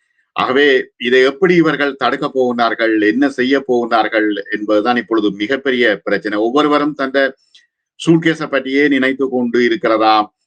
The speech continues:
கார் பார்க்குக்கு வந்து எப்படி இந்த, அ, கொள்ளையர்கள் எந்த நேரத்துல வருவார்கள், எப்ப, அ, பெப்பர் ஸ்ப்ரே தெளிப்பார்கள் என்கின்ற பெரிய பிரச்சனை எல்லாம்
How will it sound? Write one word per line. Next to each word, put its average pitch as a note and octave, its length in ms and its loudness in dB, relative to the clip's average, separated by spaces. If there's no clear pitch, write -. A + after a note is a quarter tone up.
கார் C#3 300 -2
பார்க்குக்கு B2+ 380 -4
வந்து A2+ 280 -2
எப்படி B2+ 320 0
இந்த, A2+ 360 0
அ, G2+ 200 0
கொள்ளையர்கள் A2+ 800 0
எந்த B2 280 0
நேரத்துல A#2 380 -2
வருவார்கள், A2 440 -2
எப்ப, A#2 320 -2
அ, G#2 280 -2
பெப்பர் A2+ 260 -2
ஸ்ப்ரே A2+ 260 -2
தெளிப்பார்கள் G#2+ 600 -2
என்கின்ற G2+ 360 -4
பெரிய C#3 420 -2
பிரச்சனை A2 400 -6
எல்லாம் G#2+ 340 -2